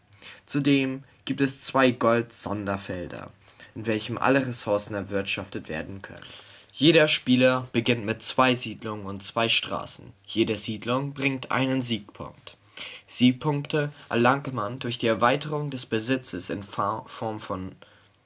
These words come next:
Siegpunkte erlangt man durch die Erweiterung des Besitzes in Form von neuen Straßen, Siedlungen und Städten, wobei eine Stadt zwei Siegpunkte bringt. Zum Bauen werden die Rohstoffe der Landschaftswälder benötigt, in welcher Kombination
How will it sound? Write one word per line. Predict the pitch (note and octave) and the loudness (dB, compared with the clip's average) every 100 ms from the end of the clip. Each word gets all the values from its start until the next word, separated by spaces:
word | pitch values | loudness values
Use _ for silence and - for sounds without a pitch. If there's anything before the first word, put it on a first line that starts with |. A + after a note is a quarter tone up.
| _ - - - | _ -18 -18 -16
Siegpunkte | - D#3 - - B2 G#2+ G#2+ | -6 -6 -6 -6 -6 -2 -2
erlangt | G#2 A#2+ D3 D3 | 2 0 -2 -6
man | F#2 F2 | -8 -6
durch | G2 A2+ | -6 -6
die | - | 0
Erweiterung | A2+ A#2 D3+ F3 D#3+ D#3 | 0 2 0 -2 -6 -6
des | D3 | -6
Besitzes | - B2+ C3 B2+ G#2+ G2+ | -4 -2 -2 -4 -8 -8
in | - | -10
Form | - - A#2+ A#2 | -6 -4 -4 -4
von | G#2+ | -6
neuen | G#2 E2 D#2+ | -4 -4 -4
Straßen, | - B2 B2 B2+ C3 | -2 2 2 2 -4
Siedlungen | A#2+ A2 - A2+ B2 | -6 -8 -6 -6 -4
und | C#3+ | -2
Städten, | C3+ - F#2+ - - - - - - - | -2 -2 -4 -6 -14 -20 -18 -16 -16 -10
wobei | B2+ B2 B2 B2 | -2 4 6 4
eine | D#3+ D#3 | 2 2
Stadt | - - A2+ - - | 0 2 -2 -6 -8
zwei | - - C3 | -2 2 2
Siegpunkte | B2 B2 - A2+ F#2+ - | 2 -4 -6 -16 -12 -12
bringt. | D2 - - - - - - | -12 -16 -18 -20 -20 -20 -14
Zum | - D#3 C#3 | -4 0 4
Bauen | A#2 G#2 G2+ A#2 - - | 4 4 -2 -8 -18 -4
werden | - C3+ B2+ | 4 4 4
die | |
Rohstoffe | A#2+ B2 D#3 - A2 F#2+ B2+ B2+ | 2 2 2 2 0 0 -2 -2
der | C3 | 0
Landschaftswälder | C3 C3+ C3 G#2+ - - F#2 F2+ F#2+ G2 | 0 0 0 -2 -6 -4 -2 -2 -4 -6
benötigt, | A2 A#2+ G2+ - - - | -4 -2 -4 -8 -14 -10
in | A2+ | 0
welcher | B2+ D3 D#3+ | 2 2 0
Kombination | D#3+ D#3 C#3+ C#3 C3+ - - C#3 F2 G#2+ | -4 -6 -4 -4 -6 -4 -2 -2 -4 -10